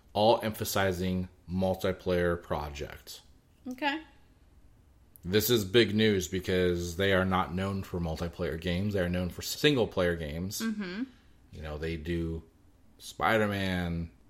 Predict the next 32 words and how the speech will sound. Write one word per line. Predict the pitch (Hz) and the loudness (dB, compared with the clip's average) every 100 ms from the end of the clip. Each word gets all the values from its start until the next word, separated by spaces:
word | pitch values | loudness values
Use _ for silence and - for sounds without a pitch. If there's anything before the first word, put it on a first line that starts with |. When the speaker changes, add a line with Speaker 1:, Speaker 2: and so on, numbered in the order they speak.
| - | -20
Speaker 1:
Spider-Man | - - 87 95 | -16 -6 -2 2
Miles | 104 110 104 | 4 4 4
Morales, | 117 123 127 110 80 80 - - | 2 4 4 4 0 -6 -8 -6
Speaker 2:
Yeah. | 220 202 92 | 0 0 2
Speaker 1:
and | 90 87 | 0 -2
the | 85 | 0
Ratchet | 98 98 101 | 0 -2 -4
and | 104 101 | -4 2
Clank | 135 120 - - - | 2 2 -2 -16 -20
franchise, | - 107 90 82 - 69 73 - | -6 -2 -2 -2 -6 -6 -6 -2
Speaker 2:
Yes. | 220 - - | -2 -2 -6
Speaker 1:
which | 156 - | -10 -6
just | - - - | -4 -4 -4
came | 95 90 | -4 -2
out | 98 - | -2 -4
and | 92 98 95 | -4 -2 -2
we'll | 92 | -2
be | 104 | 0
talking | - 117 123 | 2 2 4
about | 131 127 87 | 2 2 2
later | 101 113 | 4 6
on. | 127 98 64 - | 4 2 -2 -8
Speaker 2:
Mm-hmm. | 214 208 190 277 - - - - | -6 -6 -6 -6 -8 -20 -20 -6
Speaker 1:
So | - | 4
I'm | 135 131 | 4 4
curious | - 175 160 104 | 2 4 6 4
if | 110 92 | 2 2
this | 127 127 | 0 0
is | 127 | -2
going | 101 95 | 0 0
to | |
be | 92 90 85 | 0 0 -2